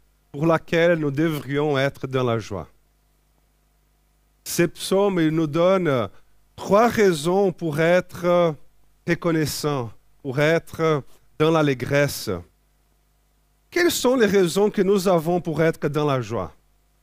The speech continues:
La première raison que nous trouvons dans ce texte, c'est parce que l'Éternel a fait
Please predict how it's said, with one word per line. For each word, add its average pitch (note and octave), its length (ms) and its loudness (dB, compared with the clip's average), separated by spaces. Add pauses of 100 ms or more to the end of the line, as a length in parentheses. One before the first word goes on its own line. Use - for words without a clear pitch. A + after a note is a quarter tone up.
(260)
La F3 120 0
première D#4+ 420 0
raison F#3 420 0
que D#3+ 120 -6
nous D#3+ 120 -2
trouvons C#3+ 380 -2
dans C#3+ 160 -2
ce B2+ 160 -6
texte, D3 540 -6
c'est C#3 180 -2
parce E3+ 340 -2
que F#3 360 -2 (200)
l'Éternel G3 1200 2 (280)
a C#3+ 140 2
fait E3 540 -2